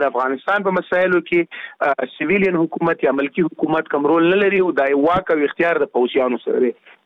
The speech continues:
نو دا هغه نقطه ده چې دلته پې ډېر ټینګار وشو. بحثونه دا و چې ولې صدر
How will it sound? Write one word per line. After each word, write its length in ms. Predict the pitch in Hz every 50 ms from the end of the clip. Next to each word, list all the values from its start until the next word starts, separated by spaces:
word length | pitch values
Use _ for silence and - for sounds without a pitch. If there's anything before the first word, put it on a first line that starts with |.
| -
نو 40 | 180 175
دا 80 | 226 254 269
هغه 100 | 254 254 226 214
نقطه 180 | 208 - 226
ده 100 | 226 226 196
چې 60 | 190 185
دلته 180 | 190 196 196 190
پې 120 | 151 165 160 175
ډېر 100 | 185 175 -
ټینګار 340 | 165 160 156 170 180 175 170
وشو. 260 | 165 - 160 151 131 135
بحثونه 340 | 131 - - 175 170 160 151 151
دا 80 | 160 160
و 100 | 156 147
چې 120 | - - 151 143
ولې 460 | 165 165 160 151 135 - - - - _ _ -
صدر 240 | - 165 143 139 143